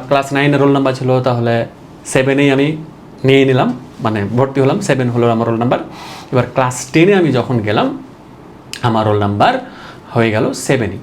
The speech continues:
মানে, সেভেনই থাকলো, মানে, সামনেও যেতে পারিনি, পেছনেও নামিনি আর কি। তো এবার ফাইনালি গল্প শুরু হলো টেস্ট পরীক্ষা।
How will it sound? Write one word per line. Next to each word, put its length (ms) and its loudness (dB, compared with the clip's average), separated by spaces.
মানে, 160 -4
সেভেনই 360 2
থাকলো, 320 -8
মানে, 320 -2
সামনেও 360 2
যেতে 200 2
পারিনি, 300 2
পেছনেও 440 -2
নামিনি 400 0
আর 140 -10
কি। 80 -16
তো 80 2
এবার 240 4
ফাইনালি 400 2
গল্প 300 2
শুরু 180 2
হলো 140 4
টেস্ট 260 -2
পরীক্ষা। 400 -4